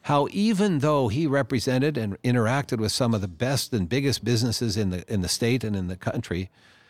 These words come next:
he never let their power or their money deviate him from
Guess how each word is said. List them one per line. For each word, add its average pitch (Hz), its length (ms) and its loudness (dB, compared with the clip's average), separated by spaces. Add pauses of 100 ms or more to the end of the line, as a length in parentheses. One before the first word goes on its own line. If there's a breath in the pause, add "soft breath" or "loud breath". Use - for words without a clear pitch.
(360 soft breath)
he 151 160 0
never 190 400 2
let 156 320 2 (220)
their 123 220 4
power 180 540 2
or 117 180 0
their 107 160 2
money 110 480 2
deviate 117 560 2
him 110 220 2
from 98 240 -4